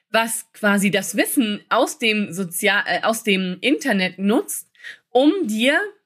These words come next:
Ergebnisse zu liefern, Texte zu schreiben, Fragen zu beantworten. Das heißt, es ist eigentlich nur ein Tool, aber ein Tool, was halt ganz viel kann und was dir halt zum Beispiel Arbeit abnimmt.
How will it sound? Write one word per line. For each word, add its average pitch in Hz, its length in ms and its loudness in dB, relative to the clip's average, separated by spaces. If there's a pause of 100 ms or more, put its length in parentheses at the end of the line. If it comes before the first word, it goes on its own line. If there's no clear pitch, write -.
(400)
Ergebnisse 240 640 -2
zu 247 100 -6
liefern, 214 520 -2
Texte 254 420 -6
zu 233 180 -4
schreiben, 214 880 -2 (480)
Fragen 247 460 -2
zu 208 160 -2
beantworten. 196 1040 -4 (720)
Das 214 180 -2
heißt, 247 220 -2
es 214 120 -12
ist 202 180 -12
eigentlich 294 680 -2
nur 208 180 0
ein 202 100 0
Tool, 233 380 0 (580)
aber 247 180 0
ein 220 180 -6
Tool, 302 300 0
was 240 200 -2
halt 220 260 -4
ganz 226 260 -4
viel 220 200 -4
kann 185 460 -6 (520)
und 294 340 4
was - 320 -4 (280)
dir 262 200 2
halt 220 220 -2
zum 202 160 -4
Beispiel 196 380 -2
Arbeit 226 340 0
abnimmt. - 540 -18